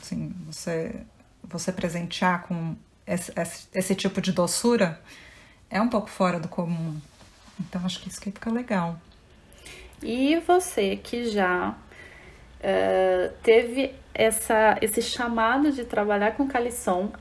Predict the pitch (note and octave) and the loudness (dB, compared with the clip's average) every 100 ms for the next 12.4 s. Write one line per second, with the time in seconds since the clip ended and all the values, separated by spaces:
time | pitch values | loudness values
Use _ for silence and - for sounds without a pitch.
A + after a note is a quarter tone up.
0 | - - C4+ C4 D4+ E4+ F4 E4+ F#4+ - | -6 0 2 4 6 6 6 6 2 0
1 | - G#3+ A3+ B3 - - - A#3 A#3+ C4+ | 2 6 6 4 -2 -6 -4 2 6 6
2 | - D4 C#4 A3 G3 G#3+ A3 - C4 C#4 | 8 8 8 6 6 4 2 2 4 4
3 | - C#4+ A#3+ A#3+ C4+ - - C4+ C#4 - | 4 6 6 6 2 -2 0 2 2 0
4 | A#3 A3+ G#3 B3 B3+ C#4 C4+ A#3+ G#3+ G#3+ | -2 -2 -2 0 2 2 2 2 2 2
5 | G#3+ A3 A3+ - - - - - - - | 2 2 2 0 -10 -20 -20 -20 -20 -16
6 | - G3+ G3+ G#3 - A3 G#3+ G#3+ - - | 2 4 4 0 2 6 8 6 2 0
7 | A3+ G3+ G#3 A3 A3+ A#3 C4 C#4+ C4+ A3 | 2 8 10 12 10 8 8 8 6 4
8 | G3+ A3+ A#3 - A#3+ A#3+ C4+ C4+ B3+ A3+ | 6 4 2 -2 -2 2 2 2 2 2
9 | A#3 B3 B3 A#3 A#3+ A3+ A3+ A3+ B3+ C4 | 2 2 4 4 4 6 6 6 2 4
10 | A#3 A#3 B3 B3 B3 A3+ A3+ A#3 A#3 A3+ | 4 2 -2 0 2 2 2 2 4 4
11 | G#3+ G#3+ G#3 A#3 A3+ G#3+ G#3 G3+ F#3+ F#3+ | 4 -2 -4 -4 -2 0 2 2 4 6
12 | F#3+ G3 G#3+ | 6 4 2